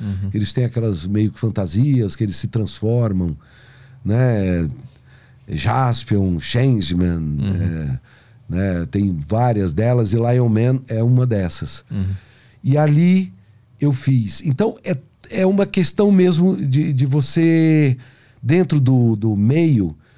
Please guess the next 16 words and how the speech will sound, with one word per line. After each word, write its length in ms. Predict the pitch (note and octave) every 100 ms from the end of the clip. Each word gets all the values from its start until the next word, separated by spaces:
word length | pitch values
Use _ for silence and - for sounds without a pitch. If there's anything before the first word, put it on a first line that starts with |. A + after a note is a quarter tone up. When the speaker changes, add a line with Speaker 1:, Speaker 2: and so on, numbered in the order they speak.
| _ _ _
Speaker 2:
você 760 | A2 B2 - D3+ D3 D3 D3 D3
ser 400 | C3 - D3 D3
reco-, 360 | C#3 D3+ - E3
e 240 | D3 C#3+
sendo 340 | B2+ - D3+ D3
reconhecido 840 | D3 C#3 D3 C#3 B2+ C#3 C3 C3
aos 240 | B2+ C3 -
poucos 480 | C3 B2 A#2 A#2
com 180 | - A#2
relação 400 | A2+ A#2 G#2+ B2+
aos 180 | A#2+ A2
trabalhos 440 | B2+ A2 A2+ A2
que 80 | -
você 200 | A2 A2
vai 140 | A2 G#2+
fazendo, 580 | C#3 C#3 A#2+ C3+ D3+